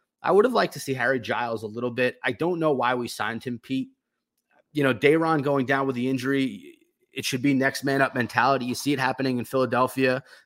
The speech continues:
They have Mo Bamba playing. They have Paul Reed playing heavy minutes. I, I, uh, and then there's one other guy on, on Philly, I think. I can't, another veteran.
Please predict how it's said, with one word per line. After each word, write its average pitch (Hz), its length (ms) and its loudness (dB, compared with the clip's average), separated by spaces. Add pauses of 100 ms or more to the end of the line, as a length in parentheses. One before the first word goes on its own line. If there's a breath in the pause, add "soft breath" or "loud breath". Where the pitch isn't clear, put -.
They 127 140 2
have 135 140 2
Mo 127 180 4
Bamba 135 400 4
playing. 131 400 2
They 123 100 2
have 135 180 0
Paul 135 260 4
Reed 127 380 2 (180)
playing 135 260 2
heavy 131 260 2
minutes. 135 400 0 (480 soft breath)
I, 131 160 2
I, 131 260 -2
uh, 123 280 6 (200)
and 123 100 -2
then 147 80 0
there's 123 180 2
one 139 200 4
other 143 160 4
guy 123 340 4
on, 110 220 -4
on 110 180 -6
Philly, 113 380 0
I 98 60 -6
think. 101 260 -10
I 101 80 -8
can't, 120 360 -6 (920)
another 139 340 4
veteran. 107 440 2